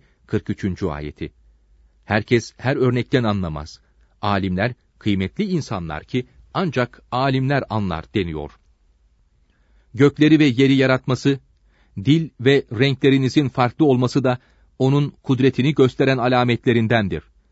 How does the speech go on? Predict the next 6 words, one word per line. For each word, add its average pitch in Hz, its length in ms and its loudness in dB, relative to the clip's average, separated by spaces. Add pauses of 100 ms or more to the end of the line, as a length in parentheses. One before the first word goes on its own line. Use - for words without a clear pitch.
(320)
Elbette 123 520 2
bunda 139 440 0
alimler 131 440 2
için 139 240 0
ibretler 131 480 2
vardır. 80 460 -6